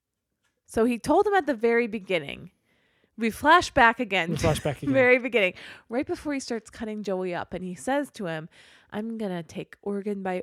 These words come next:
Speaker 1: organ. And the last two I'm gonna take is gonna be your dick and then your heart."
Speaker 2: "I would take your brain, but
Speaker 1: You don't
Speaker 2: you"
Speaker 1: have one.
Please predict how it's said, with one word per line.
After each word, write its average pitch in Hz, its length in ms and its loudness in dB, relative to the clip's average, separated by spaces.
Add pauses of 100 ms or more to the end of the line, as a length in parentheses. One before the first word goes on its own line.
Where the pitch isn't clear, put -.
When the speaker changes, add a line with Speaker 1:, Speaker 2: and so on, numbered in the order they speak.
Speaker 1:
organ. 165 540 -8 (360)
And 165 200 -8
the 156 80 -4
last 190 440 -4
two 214 140 -6
I'm 190 120 -6
gonna 175 180 -4
take 175 320 -12
is 160 120 -10
gonna 160 220 -8
be 147 300 -10 (320)
your 156 200 -10
dick 202 520 -6 (680)
and 165 180 -10
then 151 200 -10
your 135 160 -12
heart." - 560 -14 (1200)
Speaker 2:
"I 127 120 -4
would 127 240 -2 (140)
take - 320 -4
your 113 160 2
brain, 220 720 2 (600)
but 147 520 0 (540)
Speaker 1:
You 240 160 8
don't 190 400 10
Speaker 2:
you" - 80 0
Speaker 1:
have 240 280 8
one. 240 540 10